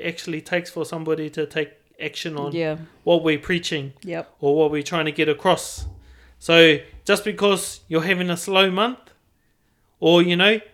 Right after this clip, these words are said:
Speaker 1: your business is having a slow start
Speaker 2: Yeah.
Speaker 1: and you're not getting sales or, you know, people are not listening, like your kids are not listening,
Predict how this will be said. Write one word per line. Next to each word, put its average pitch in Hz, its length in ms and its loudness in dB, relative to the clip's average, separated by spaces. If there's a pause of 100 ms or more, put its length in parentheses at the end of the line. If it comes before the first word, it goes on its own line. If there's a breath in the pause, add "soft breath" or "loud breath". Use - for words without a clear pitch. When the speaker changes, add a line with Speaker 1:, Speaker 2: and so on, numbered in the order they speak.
(160)
Speaker 1:
your 165 120 2
business 175 440 -2
is 170 140 -2
having 180 260 0
a 170 80 -4
slow 185 280 0
start 226 500 -4 (140)
Speaker 2:
Yeah. 190 220 -10 (400 soft breath)
Speaker 1:
and 160 140 -2
you're 175 100 2
not 175 220 0
getting 175 240 -2
sales 214 600 0
or, 165 300 0
you 165 100 -6
know, 165 220 0
people 170 340 -8
are 160 60 -2
not 160 220 -4
listening, 190 380 -8
like 160 200 -6
your 147 140 -4
kids 208 240 -4
are 196 120 -2
not 190 220 -4
listening, 196 580 -6